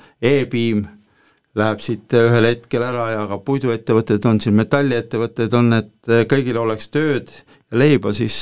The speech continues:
äh, ma usun, on kõik hästi, et, äh, ma soovin kõigile, et, äh,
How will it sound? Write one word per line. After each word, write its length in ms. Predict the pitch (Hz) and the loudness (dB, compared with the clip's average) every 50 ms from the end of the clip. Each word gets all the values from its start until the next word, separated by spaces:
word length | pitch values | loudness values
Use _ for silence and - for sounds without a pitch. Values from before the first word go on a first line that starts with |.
| - - 120 | 0 2 2
äh, 80 | 117 113 | 4 4
ma 160 | 117 120 120 120 | 4 4 2 2
usun, 220 | - 123 117 117 | 0 0 0 2
on 200 | 120 117 117 117 117 117 113 - | 2 2 4 4 2 2 2 2
kõik 220 | 135 135 131 - - | 0 0 0 0 0
hästi, 400 | 139 156 151 - - - 107 95 98 | 0 0 0 -2 -8 -8 -8 -8 -8
et, 100 | - _ _ - | -8 _ _ 0
äh, 120 | 104 107 | 2 2
ma 100 | 107 107 | 2 2
soovin 380 | 104 127 117 113 110 113 110 104 | 2 0 0 0 0 0 0 2
kõigile, 400 | 151 156 131 110 101 98 101 101 | 2 2 2 2 2 2 0 -2
et, 200 | 101 - _ - | -4 -8 _ -2
äh, 360 | 101 104 107 104 _ _ _ | -2 -2 -2 -4 _ _ _